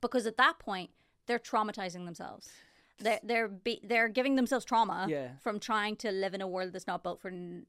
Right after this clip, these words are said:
Speaker 1: neurodivergence,
Speaker 2: Yeah.
Speaker 1: right? So at that point, I would. But I would try every other approach.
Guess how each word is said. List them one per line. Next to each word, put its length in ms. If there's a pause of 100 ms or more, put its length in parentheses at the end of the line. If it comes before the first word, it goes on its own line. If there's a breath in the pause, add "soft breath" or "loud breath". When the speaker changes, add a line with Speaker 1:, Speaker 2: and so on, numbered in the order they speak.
(120)
Speaker 1:
neurodivergence, 680
Speaker 2:
Yeah. 80
Speaker 1:
right? 220 (240 soft breath)
So 220
at 100
that 160
point, 220
I 60
would. 260
But 100
I 80
would 160
try 240
every 220
other 140
approach. 420